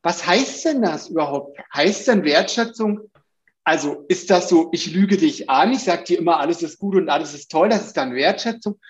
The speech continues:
Oder ist Wertschätzung nicht vielleicht mehr auch etwas, ich sehe dich und ich setze mich mit dir auseinander und mit deinen Arbeitsergebnissen. Und ich nehme mir auch Zeit, dir zu sagen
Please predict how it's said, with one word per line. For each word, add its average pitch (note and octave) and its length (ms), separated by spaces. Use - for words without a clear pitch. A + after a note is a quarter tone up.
Oder F3+ 180
ist - 180
Wertschätzung G#3 540
nicht G3 160
vielleicht F#3+ 400
mehr F3+ 200
auch F3+ 100
etwas, - 320
ich D#3+ 160
sehe A#3+ 300
dich D3+ 240
und D3 80
ich C#3+ 140
setze F3 320
mich F#3+ 180
mit - 180
dir E3+ 160
auseinander F#3+ 640
und E3+ 180
mit E3+ 160
deinen F3+ 200
Arbeitsergebnissen. F3 840
Und F3 100
ich E3+ 100
nehme F3+ 240
mir E3+ 200
auch - 180
Zeit, C#3 340
dir G#3+ 120
zu G#3+ 140
sagen C#3+ 600